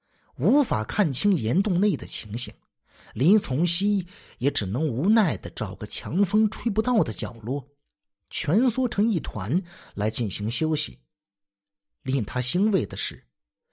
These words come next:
随着接近于峰顶，温度渐渐升高，有一些耐寒的植物种子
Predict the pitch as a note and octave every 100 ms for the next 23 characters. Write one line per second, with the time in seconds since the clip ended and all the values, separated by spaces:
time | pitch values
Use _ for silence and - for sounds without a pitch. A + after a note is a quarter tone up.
0 | _ - - _ - - F3 C4 F#3+ D3
1 | A#3+ C4+ A#3 E3+ A2 A2 G3+ - C#4 C4+
2 | A2+ G2 - _ _ _ - C#3+ B3+ C#4
3 | F#3+ A2+ - A#2+ A2+ G2 B2 C3 B2+ D#3+
4 | - _ _ - - - B2 D3+ D#3+ D#3+
5 | G#3+ A3 G#3 C3+ - G#2+ D#3+ E3 - G#2+
6 | A3+ G#3+ - F#2 F2 F2+ C#3 -